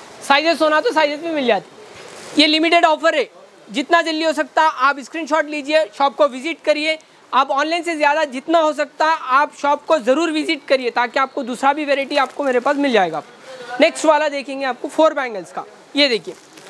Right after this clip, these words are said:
four bangles, एट bangles में भी आपको variety चाहिए। ये देखिए,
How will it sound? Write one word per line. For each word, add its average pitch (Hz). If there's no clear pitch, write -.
four 320
bangles, 302
एट 311
bangles 294
में 302
भी 294
आपको 285
variety 269
चाहिए। 247
ये 262
देखिए, 214